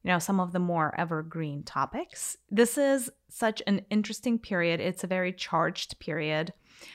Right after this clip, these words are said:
So I figured there's a lot for us to talk about. And specifically, uh, we're gonna be discussing the total lunar eclipse of May sixteenth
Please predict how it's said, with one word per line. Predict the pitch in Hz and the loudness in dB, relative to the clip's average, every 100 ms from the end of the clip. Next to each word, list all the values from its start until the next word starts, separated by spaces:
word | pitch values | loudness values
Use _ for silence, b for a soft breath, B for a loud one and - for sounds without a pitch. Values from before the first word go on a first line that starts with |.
| B | B
So | - 196 | 2 2
I | 170 | 2
figured | - - 180 151 139 151 190 - _ _ | -2 0 2 2 2 2 0 -8 _ _
there's | 233 233 | -2 0
a | 254 | 2
lot | 240 214 226 - _ | 4 4 2 -2 _
for | 247 | 0
us | 240 | 0
to | 269 | -2
talk | 262 269 269 | 4 4 4
about. | 226 151 - - b b b _ | 0 0 -2 -10 b b b _
And | 208 196 196 196 202 196 196 | 4 6 6 4 4 2 -2
specifically, | - - 226 - 330 - 147 208 - _ B B B B - | -8 -6 -4 -4 -8 -4 0 0 -2 _ B B B B 4
uh, | 190 185 185 | 6 6 4
we're | 185 262 | 2 0
gonna | 294 370 | -2 -4
be | 370 | -4
discussing | 285 - - 240 302 - 185 175 | -4 -6 -2 -2 -2 0 0 2
the | 175 | 0
total | 175 - 247 330 381 247 | -2 -4 -2 0 0 0
lunar | 208 240 202 | 2 2 2
eclipse | 160 - 160 - - - | 0 -2 0 0 -2 -4
of | - 175 | -2 0
May | 180 180 | 0 0
sixteenth | 208 233 - - - 196 180 - - 277 - | -2 -6 -8 -12 -4 -2 -2 -4 -6 -8 -14